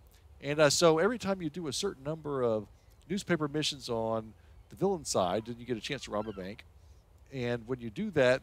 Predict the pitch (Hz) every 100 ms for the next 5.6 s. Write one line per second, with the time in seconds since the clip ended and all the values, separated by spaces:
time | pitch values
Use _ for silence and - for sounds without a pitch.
0 | - 127 120 120 117 117 131 127 123 120
1 | 139 117 110 147 139 - - 120 110 113
2 | 110 104 135 120 117 120 120 113 131 160
3 | - 127 117 110 131 117 110 104 - 156
4 | 156 123 87 - 104 92 - - 95 117
5 | 101 92 - - 101 92